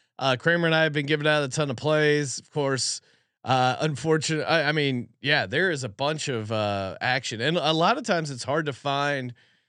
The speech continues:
uh, ways to get involved in college football when it comes to, uh, you know, getting down on players and winning real cash prizes.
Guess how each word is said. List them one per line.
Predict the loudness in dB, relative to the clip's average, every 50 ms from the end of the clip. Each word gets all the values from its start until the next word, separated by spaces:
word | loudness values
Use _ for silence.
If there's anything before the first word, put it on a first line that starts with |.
| _ _ _ _ -2
uh, | 0 2 2 2
ways | 2 2 0 0 -2
to | -4 -4
get | -4 -6 -6
involved | -6 -2 0 0 0 2 0 0 -2 -4 -6 -10 -6
in | -6 -4 -4 -4 -2
college | -2 0 0 0 -2 -4
football | -4 -6 -4 -2 0 -2 0
when | -2 -4
it | -6 -6
comes | -4 -4 -4 -2 -4 -6 -6
to, | -4 -4 -2 -2 -2 -4 -6 -6
uh, | -4 -2 -2 -2 -2 -4 -6
you | -6
know, | -6 -6 -6
getting | -6 -6 -6 -6 -6 -4
down | -2 0 0 0 0 0 -2 -4
on | -4 -4 -4 -2 -2 -4 -4
players | -2 0 2 2 4 2 2 0
and | -2 -2 -2
winning | 0 0 2 2 2 0 0
real | -2 0 0 2 0 0 -2
cash | -6 -8 -6 -4 -2 -2 -4 -6 -8 -14 _
prizes. | -8 -4 -2 0 2 2 0 -2 -4 -4 -4 -4 -4 -6 -8 -12